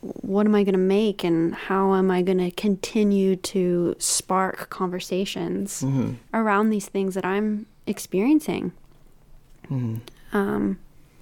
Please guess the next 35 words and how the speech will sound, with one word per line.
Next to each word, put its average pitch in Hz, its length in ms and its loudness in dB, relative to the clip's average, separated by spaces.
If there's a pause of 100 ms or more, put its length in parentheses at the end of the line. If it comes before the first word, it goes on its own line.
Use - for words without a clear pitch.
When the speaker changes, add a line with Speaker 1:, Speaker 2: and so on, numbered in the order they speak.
Speaker 2:
that's 226 240 -6
just, - 260 -6
like, 196 260 -2
my, 185 320 -2 (1500)
my 202 180 -2
honest 202 380 0
way 202 340 2
of 196 160 -2 (1500)
talking 208 400 -2
about 220 220 2
it. 277 180 0 (360)
Speaker 1:
Mm-hmm. 139 280 0 (1300)
Yeah. 139 200 -2 (600)
Um, 123 540 0 (680)
so - 140 0
before 190 300 2
we 196 120 4
go, 127 520 2
I 120 100 -2
do 139 220 0
wanna 156 240 2
talk 120 280 -2
a - 40 -6
bit, 120 340 0 (160)
just - 200 -2
a 196 40 4
little 147 220 4
bit 127 100 2
about 117 220 2
Artsite, 101 500 -2
and 104 140 -6
then 101 80 -4
we 101 120 -4
can, 101 320 -4
uh, 52 260 -4